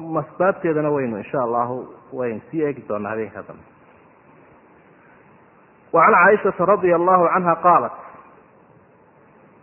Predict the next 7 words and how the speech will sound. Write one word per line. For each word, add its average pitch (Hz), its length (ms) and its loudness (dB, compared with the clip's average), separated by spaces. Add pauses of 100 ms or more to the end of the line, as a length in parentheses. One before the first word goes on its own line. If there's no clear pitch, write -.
Caaisha 175 320 2
waxay 202 180 2
tiri, 180 200 -6
"Kuntu 220 340 2
waxaan 175 260 2
ahaa 160 200 2
aghtasilu, 165 840 -2